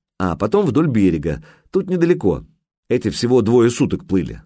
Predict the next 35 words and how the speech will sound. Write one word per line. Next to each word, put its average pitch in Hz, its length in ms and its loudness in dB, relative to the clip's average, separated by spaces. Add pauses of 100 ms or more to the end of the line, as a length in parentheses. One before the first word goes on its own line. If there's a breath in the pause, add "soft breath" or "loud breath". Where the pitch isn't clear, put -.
(1000)
«А 85 240 -2
по 98 120 -2
расстоянию 101 500 2
это 101 100 -2
сколько?» 98 520 -2 (600)
«Понятия 98 440 -4
не 139 180 2
имею». 123 380 0 (520)
«Ну 95 120 -4
хотя 92 260 0
бы 113 100 2
как - 260 -2
плыли, 127 360 4
под - 280 -4
парусом, 110 440 0
на 113 100 4
веслах, 101 560 0
какой 131 280 2
ветер 107 340 2
был?» 90 260 0 (840)
«Извини, 113 580 -4
не 107 140 -2
знаю. 85 480 -4 (340)
Нас 120 220 -2
же 110 100 -2
сразу 110 340 -2
в 104 100 -10
трюм 156 260 2
бросили, 80 440 -2 (180 soft breath)
к - 60 -8
остальным 117 400 0
рабам». 90 460 -4 (380)
«Ладно, 131 460 -2
не 90 100 0
парься», 107 480 -2